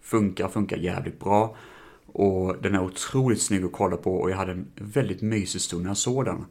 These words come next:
Det var en överraskande upplevelse och, ehm, passar den in i postapokalyps? Ja,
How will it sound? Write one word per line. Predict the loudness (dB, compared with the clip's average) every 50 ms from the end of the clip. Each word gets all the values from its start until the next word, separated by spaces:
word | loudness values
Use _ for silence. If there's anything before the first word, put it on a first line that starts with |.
| -18 -20 -20 -20 _ _ _ _
Det | -4 4
var | 6 6 6
en | 6 2 0
överraskande | 0 0 2 2 0 0 0 -2 -2 -2 0 -2
upplevelse | -2 0 0 0 0 0 0 -2 -2 -2 -2
och, | 0 -2 -4 -6 -6 _ _ -4 0
ehm, | 2 2 2 2 0 -2 -4 -8 -12 -20 _ _ _ _ _ _ _ _ _ _ _ -20 -18 -10 -6 -6 -6 -6 -8 -14 -10 -10 -10 -10 -10 -14 -8 -8
passar | -6 -6 -4 -6 -4 -4 -2
den | -2 -2 -2
in | -2 -2 -2 0 -2 -4
i |
postapokalyps? | -6 -6 -4 -4 -4 -2 -2 -4 -2 -4 -4 -6 -6 -10 -6 -4 -4 -4 -6 -10 -18 -16 -10 -8 -8 -6 -6 -8 -10 -10 -12 -16 -20 -20 _ _ _ _ _ _ -20 -20 _ _ _ _ _ _ _ -16
Ja, | -16 -14 -8 -6 -6 -6 -6 -8 -10 -12 -14 -14